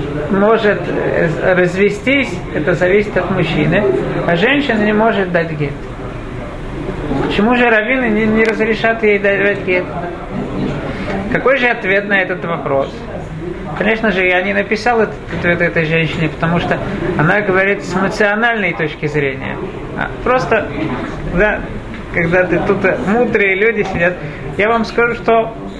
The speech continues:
что я в то время подумал. Я как-то зашёл в магазин, в детский магазин, и увидел, продаётся игрушка, э, игрушечный компьютер, такой, э, переносной, э, компьютер, лэптоп,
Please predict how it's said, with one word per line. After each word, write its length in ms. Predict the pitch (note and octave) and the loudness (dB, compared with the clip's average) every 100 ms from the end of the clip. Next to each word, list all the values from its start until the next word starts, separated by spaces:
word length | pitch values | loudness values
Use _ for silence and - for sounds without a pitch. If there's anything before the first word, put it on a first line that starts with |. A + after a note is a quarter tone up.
| - F3 | -4 -4
что 280 | - A#3 A3 | 2 4 6
я 220 | G#3+ A3 | 4 2
в 140 | A3 A3 | 0 0
то 180 | A#3+ | 2
время 380 | G#3+ A3+ A#3 G#3+ | 2 0 0 -2
подумал. 460 | F#3+ G3+ G3+ E3+ C3+ - - - - - - - - - - - | 0 2 2 0 -6 -10 -16 -16 -16 -14 -14 -14 -14 -14 -10 -4
Я 160 | G3 | -2
как-то 280 | G#3 A3+ G#3+ | -2 -2 -2
зашёл 380 | F#3+ F#3 A3+ G#3+ | 0 0 2 2
в 60 | G3 | 2
магазин, 500 | G3 F3 E3 G3+ F#3+ | 0 0 0 -2 0
в 40 | |
детский 320 | F3+ F3+ F3 | -2 -2 -4
магазин, 500 | E3 D#3 D#3+ G3+ A3+ - - - - - | -2 -2 2 2 2 -2 -8 -8 -8 0
и 100 | F#3 | 0
увидел, 300 | B3 C4 A3+ | 2 2 2
продаётся 580 | A3 G3 G3 G#3+ F#3+ F#3 | 2 2 2 2 0 2
игрушка, 580 | G3 A#3 A#3+ - G#3+ F3 - - - - | 2 2 0 0 -2 -2 -10 -10 -12 -2
э, 680 | D3+ D#3 D3+ D3+ D3+ - F#3 | 2 2 2 0 -2 0 2
игрушечный 600 | A3 C4 - G#3 A3 G3 | 2 2 0 -2 0 0
компьютер, 540 | F#3+ F3 G3+ F3 C#3+ - | 0 2 2 2 -2 -2
такой, 240 | - D#3 | -2 0
э, 460 | D3 D#3 E3 G3 E3 | 0 -2 -4 -2 0
переносной, 580 | F3 F3+ E3+ - F#3+ F3+ | 2 2 0 0 2 2
э, 240 | F3+ E3 | 2 2
компьютер, 460 | F3+ F#3 A#3+ A3+ F#3 | 2 2 2 2 2
лэптоп, 400 | G#3+ - G#3+ | 2 2 0